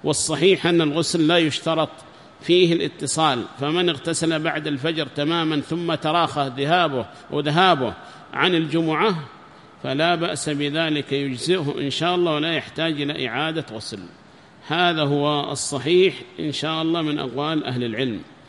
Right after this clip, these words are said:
أنه لا يشترط فيه الاتصال كما زعم المالكية رحمهم الله تعالى.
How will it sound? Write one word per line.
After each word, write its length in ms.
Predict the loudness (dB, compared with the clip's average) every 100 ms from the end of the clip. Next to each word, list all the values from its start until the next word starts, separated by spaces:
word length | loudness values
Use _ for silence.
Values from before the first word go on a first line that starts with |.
| -20 -18 -6
أنه 300 | 0 2 2
لا 100 | 2
يشترط 400 | 0 -2 -4 -6
فيه 520 | -4 -2 2 2 0 -6 -20 -20 -20 -20 -20 -20 -4 0
الاتصال 680 | 0 -2 -4 -2 0 0 0 -2
كما 280 | 0 0
زعم 320 | 0 -2 0 0
المالكية 760 | 0 0 0 0 0 0 0
رحمهم 500 | -2 -2 -2 0 0
الله 320 | -2 -4 -4 -6 -4
تعالى. 500 | -4 -2 -4 -6